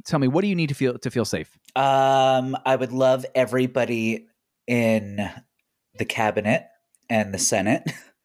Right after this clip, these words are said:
Speaker 2: <laughs> and Congress to get it first on camera. And then we can watch them like the Truman Show to see if there are any adverse effects.
Speaker 1: Right. Uh, well, like, they're gonna immediately just turn into a zombie right in front of the, uh, the camera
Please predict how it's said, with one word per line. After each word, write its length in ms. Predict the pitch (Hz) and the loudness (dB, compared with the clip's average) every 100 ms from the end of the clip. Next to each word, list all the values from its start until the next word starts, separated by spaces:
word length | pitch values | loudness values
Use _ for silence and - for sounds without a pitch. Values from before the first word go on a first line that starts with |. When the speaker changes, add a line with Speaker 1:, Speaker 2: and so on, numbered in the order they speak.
| _ _ | _ _
Speaker 2:
<laughs> 500 | - - _ _ - | -20 -20 _ _ -10
and 160 | 104 | -8
Congress 520 | 107 220 214 98 101 | -2 -2 0 -2 -2
to 120 | - 107 | -2 -2
get 160 | 98 | -2
it 100 | 98 | -2
first 380 | - 147 104 - - | -2 -2 0 -4 -2
on 220 | 180 240 | 0 0
camera. 560 | - 113 87 82 147 - _ _ _ _ _ _ - 131 | -2 -2 -2 -2 -2 -6 _ _ _ _ _ _ -6 0
And 160 | 123 | 2
then 180 | 123 123 | 4 2
we 100 | 131 | 0
can 200 | 143 135 | 0 0
watch 360 | 202 254 - - | 0 -4 -6 -4
them 460 | 104 92 107 143 - | -2 -2 -4 -6 -2
like 320 | 113 101 - | 0 0 -4
the 60 | |
Truman 400 | 123 - 226 156 110 | -4 0 2 2 2
Show 540 | - 85 80 107 131 _ - | 0 0 0 -2 -6 _ -4
to 100 | 120 | 0
see 380 | - 120 113 - _ _ _ - | 2 2 0 -2 _ _ _ -2
if 220 | 123 - | -2 0
there 140 | 110 | 0
are 200 | 98 98 | 2 0
any 300 | 95 104 98 | 0 -2 -2
adverse 420 | 85 85 85 82 78 | -2 -2 -2 -4 -4
effects. 460 | - - - - - _ _ _ _ - - - - - _ _ _ | -8 -10 -6 -6 -8 _ _ _ _ -20 -18 -16 -18 -20 _ _ _
Speaker 1:
Right. 300 | 147 135 - - | -4 -4 -4 -6
Uh, 140 | 127 135 | -2 0
well, 180 | 147 127 | 0 0
like, 180 | 123 - | -2 -2
they're 120 | 135 | -2
gonna 160 | 131 127 | 2 2
immediately 500 | 131 131 123 139 120 | 2 2 2 0 0
just 200 | 113 - | -2 -2
turn 200 | 131 120 | 0 0
into 220 | 120 117 | 2 0
a 60 | |
zombie 440 | 107 110 110 107 107 | 2 2 2 2 2
right 240 | 104 104 | 0 0
in 100 | 110 | -2
front 240 | 101 104 104 | -2 0 0
of 120 | 95 | 0
the, 220 | 98 98 | 0 2
uh, 220 | 95 90 | 0 0
the 100 | 95 | -4
camera 460 | - 110 104 113 | -2 0 2 0